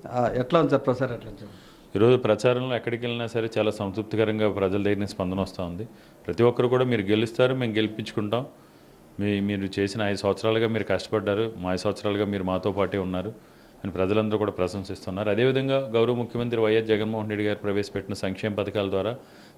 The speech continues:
Speaker 2: ప్రతి కుటుంబానికి కూడా మేలు జరిగింది. మేలు జరిగే క్రమంలో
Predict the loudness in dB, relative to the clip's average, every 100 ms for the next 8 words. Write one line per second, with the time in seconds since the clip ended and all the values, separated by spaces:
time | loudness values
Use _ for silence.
0 | -6 0 2 4 2 2 0 0 -2 0
1 | 2 0 0 0 -2 -4 0 4 4 6
2 | 4 2 -2 0 0